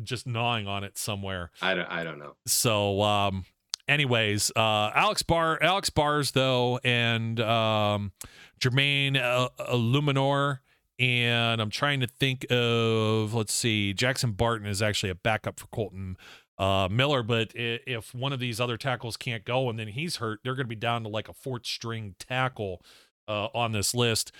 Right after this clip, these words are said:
Speaker 1: Darian Butler, linebacker. Let's see, Deron Harmon, uh, but he came back as a full practice. Nobody's, uh, the only person that's really out is Rock Ya-, Yan-Sing, uh, corner. And then you also have Dylan Parham. They're beat up on the line, guard, and Zamir White. So they've got starters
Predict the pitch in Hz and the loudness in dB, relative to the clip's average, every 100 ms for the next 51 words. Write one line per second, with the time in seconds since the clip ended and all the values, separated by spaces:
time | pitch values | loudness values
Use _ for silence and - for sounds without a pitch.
0 | - - 143 147 151 131 110 139 143 135 | -20 -2 0 2 2 2 2 2 4 2
1 | 135 131 131 127 127 - 131 123 - 123 | 4 2 2 2 2 2 2 2 2 2
2 | 127 160 151 127 156 151 156 151 143 - | 4 4 2 2 2 4 2 2 -2 -8
3 | - 131 127 127 127 120 135 139 135 131 | -6 0 2 2 2 2 0 0 2 0
4 | - 110 107 131 113 - 131 123 127 123 | 0 -2 0 -2 -2 0 0 0 0 0
5 | 165 240 240 170 - 151 143 135 180 202 | 2 2 2 2 2 2 2 2 2 2
6 | 180 147 127 135 135 127 123 107 107 120 | 0 0 0 2 2 4 2 2 2 0
7 | - 113 104 - 127 117 107 - 135 131 | 2 0 0 -4 0 0 0 0 0 0
8 | 131 127 - - - _ - 107 101 - | 0 -6 -14 -20 -20 _ 0 0 2 2
9 | 131 131 123 123 - - - 120 123 120 | 2 4 2 0 -4 -20 -2 2 4 2
10 | 120 123 120 127 - 131 117 117 143 131 | 2 2 4 4 4 4 4 2 2 2
11 | 123 135 131 139 160 240 302 - 180 127 | 2 4 4 2 4 4 4 4 4 4
12 | 127 135 120 113 - 131 131 131 131 117 | 4 4 2 0 2 2 4 4 2 0
13 | 113 127 117 117 110 - 120 110 - - | 2 2 2 2 -2 -4 -6 -6 -8 -8
14 | 151 160 190 - 180 175 165 139 | -4 0 0 2 2 2 0 -2